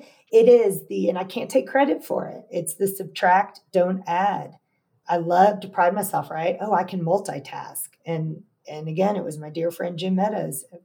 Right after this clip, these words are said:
co-founder. He said, "When you multitask, I think you're just doing a lot of things okay." So I was asked to serve on a board a couple of years ago, and then again just recently. And I, I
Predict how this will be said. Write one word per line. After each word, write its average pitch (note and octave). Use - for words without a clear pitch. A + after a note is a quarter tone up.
co-founder. F#3+
He G3
said, G3
"When G3+
you G3
multitask, G3
I G3
think B3+
you're C#4
just A3+
doing G#3+
a F3
lot F3
of F#3+
things E3
okay." D3+
So F#3
I E3+
was E3+
asked D#3+
to F3
serve E3
on D#3+
a D#3
board D3
a -
couple G#3
of G#3
years G3
ago, F3
and E3+
then E3
again D#3+
just -
recently. D#3+
And G3+
I, F#3+
I -